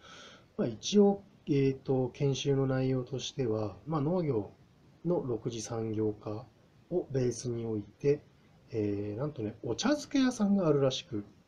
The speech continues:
まあ、一応その特産米を使ったお茶漬けと、お、ほうき、耕作放棄地の再生、まあ、一応荒れ放題の土地をどうやって再生をさせるのかっていうのと、あとは木材の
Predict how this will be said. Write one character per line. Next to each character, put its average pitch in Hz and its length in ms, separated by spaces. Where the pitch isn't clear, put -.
ま 190 140
あ、 127 40
一 123 140
応 139 60
そ - 120
の 131 60
特 - 200
産 139 240
米 135 180
を 127 60
使 - 260
っ 123 60
た 170 80
お 113 180
茶 120 180
漬 107 200
け 104 180
と、 185 360
お、 107 180
ほ 170 320
う - 20
き、 180 240
耕 175 240
作 180 280
放 170 260
棄 - 120
地 - 160
の 107 120
再 110 280
生、 104 420
ま 165 80
あ、 139 40
一 127 220
応 151 140
荒 131 80
れ 135 80
放 190 220
題 117 180
の 98 140
土 131 120
地 - 180
を 143 80
ど 131 80
う 139 40
や 135 40
っ - 20
て 123 80
再 110 220
生 110 260
を 107 160
さ - 140
せ - 160
る 120 100
の 151 140
か 110 320
っ - 20
て 135 80
い 139 100
う 127 40
の 120 80
と、 156 260
あ 160 60
と 156 80
は 120 160
木 110 320
材 135 240
の 101 220